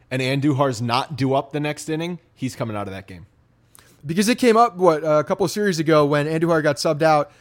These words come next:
Speaker 2: that, uh, tied the game. I forget who it was against now. Um, and, and he was, you know,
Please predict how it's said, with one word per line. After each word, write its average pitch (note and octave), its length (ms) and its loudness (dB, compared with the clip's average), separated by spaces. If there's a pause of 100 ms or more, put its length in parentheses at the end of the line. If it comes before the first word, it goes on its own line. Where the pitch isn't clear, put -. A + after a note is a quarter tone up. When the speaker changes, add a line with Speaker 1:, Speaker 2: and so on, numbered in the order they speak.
(260)
Speaker 2:
that, D#3 220 0
uh, C#3 380 -2 (140)
tied E3+ 240 0
the D#3 80 -2
game. D3+ 300 0
I D3+ 80 -6
forget D#3+ 220 -2
who D#3+ 120 2
it D#3 40 -2
was C3+ 120 -4
against C#3+ 320 -4
now. B2+ 220 -8 (460)
Um, B2+ 440 -4 (120)
and, D3 680 -2 (100)
and D3+ 160 -2
he D#3+ 80 0
was, D3 300 -4
you D3+ 80 -10
know, C#3 160 -2